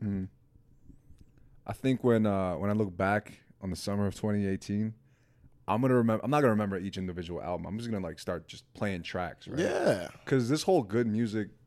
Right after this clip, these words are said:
Speaker 1: wave is not that different from the Good Fridays that we had before, uh, Dark Fantasy came out, right? Except we're getting full E Ps each and every week.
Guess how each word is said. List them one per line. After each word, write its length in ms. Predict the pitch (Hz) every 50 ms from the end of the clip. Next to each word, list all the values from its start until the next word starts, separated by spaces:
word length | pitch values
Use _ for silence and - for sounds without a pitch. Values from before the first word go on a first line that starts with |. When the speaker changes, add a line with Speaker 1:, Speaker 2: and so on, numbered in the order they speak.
| - -
Speaker 1:
wave 480 | 92 101 101 113 131 143 151 147 147 - _ - - - _ _ _ _ _ _
is 160 | - 110 104
not 260 | 107 123 139 147 117 123
that 180 | 131 117 101
different 320 | 107 127 120 - 117 101 90
from 200 | - 101 95 95
the 460 | 90 90 87 87 85 80 78 67 53 - - - _ _ _ _ _ _ _ _ _ _ _ _ _ _ _ _ _ _ - - _ _ _ _ _ _ _ _ 107
Good 240 | 104 113 113 110 107
Fridays 540 | - - 110 107 107 101 98 92 90 90 82
that 120 | 90 87
we 100 | 92 95
had 340 | 92 95 92 92 90 85 - - - - 90
before, 400 | 98 92 - - 101 101 98 95
uh, 260 | 92 87 87 85 76 -
Dark 220 | - - 101 101 -
Fantasy 340 | - 110 104 98 - - -
came 220 | - 90 82 80
out, 120 | 78 -
right? 140 | 85 92 113
Except 240 | 117 110 - 117 101
we're 80 | 104 104
getting 240 | 110 113 107 98
full 260 | - - - 117 107 92
E 140 | - 110 107 98
Ps 360 | - - 113 107 101 90 - _ - - - - _ _ _
each 220 | 117 120 107 -
and 100 | 110 101
every 220 | 104 104 98 98 90
week. 400 | 95 110 110 92 - - -